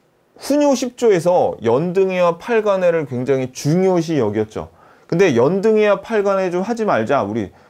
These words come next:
불교를 좀 억누르자고 했던 게 시무 이십팔 조였어요. 성종 때. 그거까지 좀 기억하시고. 그리고 이런, 자, 뭐 외울 필요는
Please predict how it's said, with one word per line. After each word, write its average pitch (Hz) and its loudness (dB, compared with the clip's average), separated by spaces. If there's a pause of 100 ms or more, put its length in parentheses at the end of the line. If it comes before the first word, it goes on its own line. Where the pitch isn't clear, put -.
(140)
불교를 165 2
좀 160 -2
억누르자고 156 -2
했던 139 -6
게 170 -2 (240)
시무 240 0
이십팔 135 -4
조였어요. 113 -2
성종 131 -6
때. 98 -4
그거까지 113 -6
좀 107 -4
기억하시고. 110 -6 (420)
그리고 208 2 (140)
이런, 175 0
자, 143 0
뭐 147 0
외울 226 2
필요는 254 0